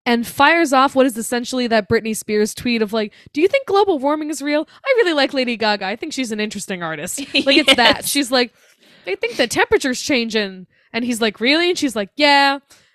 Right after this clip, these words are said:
Speaker 1: And he's like, "Oh." And she's like, "Uh-huh. Anyway." <laughs>
Speaker 2: <laughs>
Speaker 1: It's so weird. It's amazing.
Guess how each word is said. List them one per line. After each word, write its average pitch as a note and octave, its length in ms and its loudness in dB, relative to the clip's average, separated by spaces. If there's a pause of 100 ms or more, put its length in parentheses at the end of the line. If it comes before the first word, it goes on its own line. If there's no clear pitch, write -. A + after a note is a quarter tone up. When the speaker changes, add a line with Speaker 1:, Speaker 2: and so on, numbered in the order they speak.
(100)
Speaker 1:
And A3 100 -12
he's A3 140 -12
like, G#3+ 140 -4
"Oh." E4 260 2
And A3 120 -2
she's A3 240 -12
like, G#3 200 -8
"Uh-huh. C#4+ 360 0 (120)
Anyway." C#4 680 4 (140)
<laughs> - 0 -
Speaker 2:
<laughs> - 760 -2 (1400)
Speaker 1:
It's - 200 -6
so B3+ 480 2
weird. A#3 400 -2
It's A#3 180 -10
amazing. G#3+ 960 -6